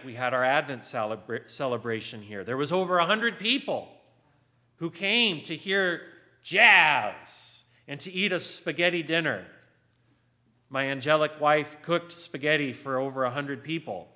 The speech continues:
the hungry multitudes. But she didn't do it alone.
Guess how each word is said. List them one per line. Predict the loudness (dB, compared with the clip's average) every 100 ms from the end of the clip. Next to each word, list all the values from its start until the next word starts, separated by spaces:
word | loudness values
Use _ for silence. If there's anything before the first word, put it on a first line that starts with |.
| _ _ _
the | -8
hungry | -6 -4 -2
multitudes. | 0 -2 -4 -12 -12 -12 -16 -18 -18 _ _ _ -12
But | -8
she | 0
didn't | 0 0
do | 0
it |
alone. | 2 4 4 2